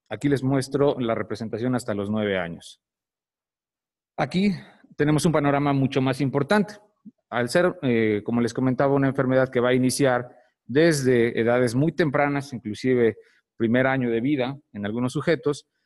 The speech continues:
es importante ver que esta curva se presente lo más normal posible, puesto que si no, esto puede alterarse y tener una función pulmonar, eh, disminuida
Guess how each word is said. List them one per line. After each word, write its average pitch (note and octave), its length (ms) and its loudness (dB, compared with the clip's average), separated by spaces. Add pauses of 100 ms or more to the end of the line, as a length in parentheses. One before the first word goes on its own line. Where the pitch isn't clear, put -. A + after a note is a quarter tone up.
(320)
es C#3+ 120 -2
importante E3 480 2
ver D#3+ 200 2
que - 80 2
esta E3+ 220 0
curva D3+ 580 0 (420)
se - 240 -4
presente D#3 460 -2
lo C#3+ 160 2
más D3 260 0
normal C#3 360 0
posible, D#3 440 2 (640)
puesto C#3+ 360 2
que C3 100 -2
si D3+ 160 -2
no, A3 420 0 (280)
esto D#3 360 0
puede D#3 380 4 (460)
alterarse D#3+ 600 0
y C3+ 140 -2
tener C#3 180 2
una C#3+ 140 2
función C3+ 340 -4
pulmonar, B2+ 640 0
eh, G2+ 400 -2
disminuida D#3 880 2